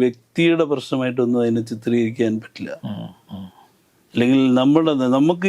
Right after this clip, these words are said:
Speaker 1: ഇവിടെ ഈ, പ്രത്യേകിച്ച് കേരളത്തിൻ്റെ ഈ മൂലയിൽ പിന്നെ മീഡിയ പ്രവർത്തനം നടത്തുന്ന ആർക്കും അത് അത്ര അതിൻ്റെ ആഴം മനസ്സിലായി എന്ന് തോന്നുന്നില്ല.
Speaker 2: ഉം, ഉം.
Speaker 1: എനിക്ക് മനസ്സിലായിട്ടില്ല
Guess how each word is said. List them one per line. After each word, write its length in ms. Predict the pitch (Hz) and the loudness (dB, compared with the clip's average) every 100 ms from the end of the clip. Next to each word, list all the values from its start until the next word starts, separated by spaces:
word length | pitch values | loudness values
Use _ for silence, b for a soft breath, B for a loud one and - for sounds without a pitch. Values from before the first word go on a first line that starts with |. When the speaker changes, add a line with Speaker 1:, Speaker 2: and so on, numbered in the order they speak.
| 190 | 2
Speaker 1:
ഇവിടെ 260 | 170 170 175 170 170 | 2 4 2 2 0
ഈ, 40 | 170 165 b b b b - | 0 -2 b b b b -4
പ്രത്യേകിച്ച് 340 | 135 147 151 156 | 0 2 0 2
കേരളത്തിൻ്റെ 520 | 151 147 151 151 156 156 | 2 2 0 0 2 2
ഈ 40 | 156 147 | 2 2
മൂലയിൽ 380 | 139 135 127 110 - _ _ _ _ _ _ _ _ _ _ - 139 | 2 2 0 -2 -10 _ _ _ _ _ _ _ _ _ _ -8 0
പിന്നെ 480 | 131 123 123 120 117 113 113 117 117 107 127 135 | 2 4 4 4 2 2 2 -2 -8 -14 0 2
മീഡിയ 220 | 135 147 143 | 4 2 2
പ്രവർത്തനം 460 | 139 131 139 139 143 | 0 0 2 4 4
നടത്തുന്ന 480 | 135 127 135 135 127 143 - _ _ _ _ _ _ _ _ _ _ 139 131 | 2 -2 0 2 2 0 -2 _ _ _ _ _ _ _ _ _ _ 0 2
ആർക്കും 400 | 147 160 151 185 165 | 2 0 0 2 4
അത് 140 | 151 160 156 135 | 4 2 0 -2
അത്ര 280 | - - 139 147 - - 131 | -2 0 2 2 -2 -4 0
അതിൻ്റെ 300 | 135 139 135 127 | 2 4 4 2
ആഴം 200 | 131 139 | 2 2
മനസ്സിലായി 480 | 131 113 - 139 135 139 | 0 -2 -2 0 0 0
എന്ന് 140 | 135 147 170 | -4 0 2
തോന്നുന്നില്ല. 440 | 175 196 151 - _ _ _ _ - | 4 2 -2 -4 _ _ _ _ -10
Speaker 2:
ഉം, 120 | 113 107 - 113 | -10 -10 -16 -14
ഉം. 120 | 95 - _ - | -14 -18 _ -2
Speaker 1:
എനിക്ക് 180 | 226 277 220 | 2 4 4
മനസ്സിലായിട്ടില്ല 500 | 143 127 107 95 | 2 2 0 -4